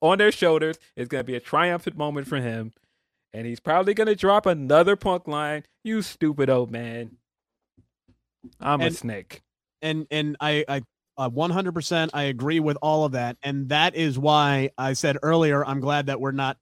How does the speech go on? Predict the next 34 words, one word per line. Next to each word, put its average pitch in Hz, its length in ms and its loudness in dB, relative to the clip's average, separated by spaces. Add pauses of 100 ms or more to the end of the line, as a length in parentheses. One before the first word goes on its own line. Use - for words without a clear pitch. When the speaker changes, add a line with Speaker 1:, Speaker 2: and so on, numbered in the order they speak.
(140)
Speaker 2:
picking 156 300 -2
the 139 160 0
Eliminator 135 500 -2
title 160 220 0
tournament 131 380 -4
because, 131 580 -4 (580)
you 139 80 0
know, 127 200 2
that 147 280 2
kinda 156 220 2
telegraphs 151 420 -2
who, 170 140 -2
who 156 180 0
wins 185 320 0
that. 113 220 -6 (180)
Because, 165 720 2
and 175 100 -6
that's 185 140 0
why 214 80 2
I'm 190 80 -2
happy 196 220 0
this 175 160 -8
match 190 200 -2
isn't 170 200 -4
happening 180 480 0
on 175 160 0
the 147 60 -4
card. 151 360 4 (460)
If 160 120 -2
you 196 140 4
have 190 240 4
Ricky 180 240 0
Starks 220 440 2
win, 156 380 -2